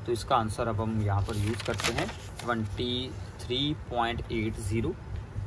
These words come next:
into, अब हम करेंगे यहाँ पर ज़ीरो पॉइंट नाइन एट टू। ठीक है, अब देखिए फिर से हमारे पास, अ, similar rule है कि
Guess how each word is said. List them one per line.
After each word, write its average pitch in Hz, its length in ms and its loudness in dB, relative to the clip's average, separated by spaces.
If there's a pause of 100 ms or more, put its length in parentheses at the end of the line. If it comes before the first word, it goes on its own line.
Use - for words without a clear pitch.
(1200)
into, 147 380 8
अब 139 140 8
हम 147 180 2 (120)
करेंगे 120 340 6
यहाँ 110 240 4
पर 120 200 0
ज़ीरो 110 340 4 (120)
पॉइंट 113 280 2
नाइन 101 420 4
एट 107 280 -6
टू। 123 80 -8 (760)
ठीक 147 120 -2
है, 208 80 0 (600)
अब 156 80 8
देखिए 180 240 12
फिर 170 240 6
से 190 180 6
हमारे 143 320 10
पास, 135 440 8
अ, 131 180 8
similar 147 540 6
rule 113 300 2
है 110 240 2
कि 107 140 0